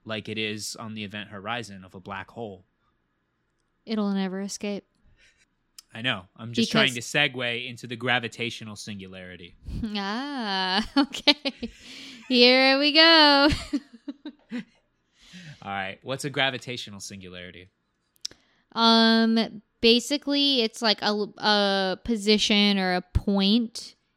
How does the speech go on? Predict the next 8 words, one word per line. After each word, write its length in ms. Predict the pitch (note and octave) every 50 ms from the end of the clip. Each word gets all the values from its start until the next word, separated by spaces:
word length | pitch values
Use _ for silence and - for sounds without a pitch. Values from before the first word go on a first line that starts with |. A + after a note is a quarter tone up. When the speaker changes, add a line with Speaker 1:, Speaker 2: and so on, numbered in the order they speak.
| _ _ _ _ _ _
Speaker 2:
in 220 | - G#3 G3 F#3+ F#3
space 800 | - - - - G3 E3+ F3 G3 C4 C#4+ - - - - - _ _ _ _ _ _ _ -
where, 420 | A3 G#3+ G#3+ G#3 G3+ G3 F#3+ F#3
like, 300 | - - G3 F#3+ F#3 -
the 200 | - F#3+ F#3+ F#3+
density 1160 | F3+ F3+ - G3 F#3 F3+ F#3+ G3 - - G#3 G3 G3 F#3+ F#3 F#3 F#3 F#3+ F#3+ G3 F#3+ G#3+ G#3+ _ _ _ _ _ _ _ _ _ _ _ _ _ _ _ -
is 500 | G3+ F#3+ F3+ E3+ E3+ F3+ - - - - _ -
infinite. 520 | G#3 G3 F#3 - - E3+ - G2 - -